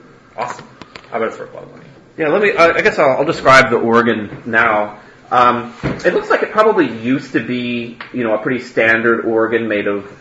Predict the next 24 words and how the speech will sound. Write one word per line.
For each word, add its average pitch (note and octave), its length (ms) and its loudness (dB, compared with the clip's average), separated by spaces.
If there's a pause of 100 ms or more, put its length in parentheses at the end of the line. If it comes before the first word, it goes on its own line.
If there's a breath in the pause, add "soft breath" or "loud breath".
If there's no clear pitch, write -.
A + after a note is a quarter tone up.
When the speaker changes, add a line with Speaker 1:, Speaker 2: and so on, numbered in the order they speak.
Speaker 2:
you G#2+ 60 -6
know, F#2+ 120 -6
wood G2+ 300 -2
and G2 180 -8
metal F#2+ 220 -4
pipes. - 480 -8 (580 loud breath)
Uh, A2 520 2
but B2+ 360 2 (320)
it D3+ 120 2
looks A3+ 200 2
like F#3 180 4
it's D#3 220 -2
mutated B2+ 680 2
over G#2+ 220 2
time, G#2 400 0
and G#2 80 -6
now C#3+ 220 4
it's C3+ 100 -4
a - 60 -10
combination A2+ 1000 -2
of G#2 240 -6
wood, A#2+ 380 0
metal, A#2 460 2
and G2+ 360 -6